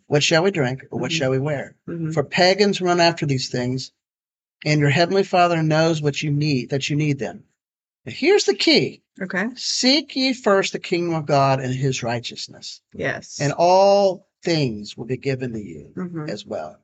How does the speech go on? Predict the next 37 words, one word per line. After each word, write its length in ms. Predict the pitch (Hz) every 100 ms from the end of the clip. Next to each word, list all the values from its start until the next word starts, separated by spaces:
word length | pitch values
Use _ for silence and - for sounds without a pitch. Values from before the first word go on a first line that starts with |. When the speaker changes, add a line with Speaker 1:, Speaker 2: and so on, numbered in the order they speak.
| _
Speaker 2:
Yeah. 120 | 180
Speaker 1:
Therefore, 360 | 196 196 202 185
do 160 | 151
not 220 | 220 226 214
worry 160 | 208
about 260 | 190 185 175
tomorrow, 460 | 196 160 123 123
for 140 | 127 131
tomorrow 440 | - 135 135 139
will 160 | 143 127
worry 240 | 127 143
about 280 | 139 135 131
self. 520 | - 131 110 104 -
Speaker 2:
<laughs> 0 |
Speaker 1:
Each 480 | 277 226 240 214 220
day 200 | 190 160
has 240 | 151 143 135
enough 240 | 131 131
trouble 320 | - 123 110
of 80 | 104
its 160 | - -
own." 180 | - _ _ _ _ _ _ _
Speaker 2:
That 180 | 175 170
is 200 | 196 -
true. 360 | 254 226 185 - _ _ _ _ _ _
Speaker 1:
Seek 560 | - - - 277 294 -
ye 160 | 240 226
first. 360 | - 165 123
That 80 | 196
gives 160 | 202 196
the 120 | 190
idea 440 | 175 165 165 160 143
of 240 | 127 143
really 440 | 160 175 165 147
seeking 640 | 127 - - 185 185 180 165
his 260 | 147 131
word. 540 | 127 123 127 127 131